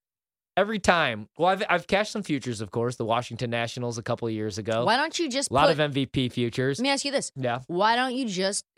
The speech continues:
Speaker 2: uh, middle it and get in on, like, so you, you, you're gonna win, like, thirty-five hundred bucks, right?
Speaker 1: Yeah, I could just,
Speaker 2: So why
Speaker 1: I
Speaker 2: don't
Speaker 1: could
Speaker 2: you
Speaker 1: go
Speaker 2: just
Speaker 1: with
Speaker 2: middle
Speaker 1: the
Speaker 2: it and then just automatically win half that?
Speaker 1: I could just get my money back. I could just lay one sixty to win a hundred with the Warriors if they win.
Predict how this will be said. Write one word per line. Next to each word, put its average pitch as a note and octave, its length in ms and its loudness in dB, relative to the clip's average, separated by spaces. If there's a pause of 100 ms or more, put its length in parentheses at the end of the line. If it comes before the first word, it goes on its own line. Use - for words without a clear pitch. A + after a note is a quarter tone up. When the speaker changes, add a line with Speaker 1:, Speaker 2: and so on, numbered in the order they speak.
(100)
Speaker 2:
uh, F3+ 240 -2
middle F3+ 360 -2
it F3 160 -4 (840)
and F3+ 240 0
get F#3 240 0
in F#3 320 -2
on, F3+ 300 -2
like, F3 340 -4
so - 160 -4
you, F#3+ 160 -4
you, F#3+ 220 -8
you're G3 180 -2
gonna G3+ 160 -2
win, F3+ 300 -2
like, D#3 180 -2
thirty-five F#3+ 400 -2
hundred G3 160 -2
bucks, - 320 -10
right? C#3 220 -6 (340)
Speaker 1:
Yeah, C4+ 120 6
I F3 60 6
could F#3 140 -4
just, F3 140 2
Speaker 2:
So D3 80 4
why A3 120 6
Speaker 1:
I - 40 8
Speaker 2:
don't G#3+ 100 8
Speaker 1:
could A#3+ 100 -2
Speaker 2:
you - 40 2
Speaker 1:
go - 60 8
Speaker 2:
just D#3 140 4
Speaker 1:
with G#3 80 0
Speaker 2:
middle B3+ 200 4
Speaker 1:
the A3 100 2
Speaker 2:
it - 160 -4
and G3+ 180 0
then F#3+ 340 -2
just F#3 380 -4
automatically F#3+ 640 2
win F#3+ 460 0 (320)
half G3+ 280 2
that? C#3 220 -6 (400)
Speaker 1:
I C3 60 2
could F3+ 140 -6
just A#2+ 120 -2
get B2+ 120 0
my A2 100 0
money A#2+ 220 -2
back. F2 240 -6
I G2 60 -6
could G2 120 -8
just F#2+ 140 -10
lay G#2 100 0
one G2+ 220 -2
sixty - 400 -6
to A2+ 100 -2
win G2+ 200 -2
a F#2+ 40 -6
hundred G2+ 360 -2
with G2+ 120 -6
the G2+ 80 -4
Warriors A2+ 480 0
if G#2+ 140 -4
they G2+ 140 0
win. A2+ 420 -2